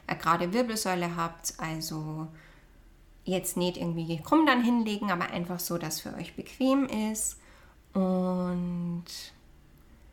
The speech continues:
dann macht ihr als allererst mal ganz, ganz locker. Es ist alles ganz entspannt. Ihr habt ja jetzt die Zeit für euch selbst genommen, für den Podcast, das anzuhören.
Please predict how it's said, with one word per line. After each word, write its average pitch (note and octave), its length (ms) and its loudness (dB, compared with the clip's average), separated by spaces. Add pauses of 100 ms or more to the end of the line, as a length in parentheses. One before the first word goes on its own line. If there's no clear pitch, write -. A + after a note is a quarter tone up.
(300)
dann F#3 600 4
macht F3 320 0
ihr F3 180 -2
als F3 160 -6
allererst E3+ 560 -4
mal E3+ 120 -4
ganz, E3 340 -6
ganz E3+ 340 -8
locker. A3+ 720 -2
Es E3+ 160 -4
ist E3+ 180 -4
alles A3 400 0
ganz F#3 240 -2
entspannt. E3 540 -4
Ihr E3 140 -6
habt E3+ 180 -4
ja G#3 80 -4
jetzt G#3 320 -6
die - 80 -14
Zeit F3+ 280 -4
für - 120 -6
euch E3+ 180 -4
selbst E3+ 320 -6
genommen, E3 500 -8
für A#3 180 -4
den G#3+ 200 -2
Podcast, F3 720 -8
das G3 220 0
anzuhören. F3 760 -4